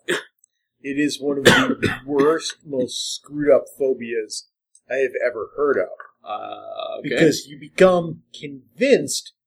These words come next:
Speaker 1: that you are going to injure yourself.
Speaker 2: Oh.
Speaker 1: The only way to stop it is to preemptively injure yourself first.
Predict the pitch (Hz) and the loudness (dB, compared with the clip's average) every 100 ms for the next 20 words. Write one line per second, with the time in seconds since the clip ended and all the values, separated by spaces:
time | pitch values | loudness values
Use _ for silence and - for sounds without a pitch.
0 | _ - 147 - 123 175 254 247 185 175 | _ -6 -6 -6 -4 0 4 4 4 -2
1 | 190 170 160 - 190 208 160 123 98 - | -4 -4 -6 -4 -2 -2 -4 -6 -6 -4
2 | 107 - _ _ _ _ - 117 120 131 | -4 -6 _ _ _ _ 0 4 6 8
3 | 139 139 139 135 131 131 123 123 117 113 | 10 10 10 10 10 8 8 4 2 0
4 | - - 156 175 185 202 226 190 190 151 | -4 -8 -8 -2 6 8 8 8 8 8
5 | 135 - - 208 214 170 110 - - 160 | 4 6 8 8 8 6 6 2 2 4
6 | 156 - - _ 180 175 202 262 262 220 | 4 -2 -16 _ -4 2 2 2 0 0
7 | 226 220 220 247 233 220 180 156 - - | 0 0 -2 -2 0 -2 -2 -2 2 6
8 | 131 117 - - 175 127 - - - | 8 6 -4 0 2 2 -2 -16 -18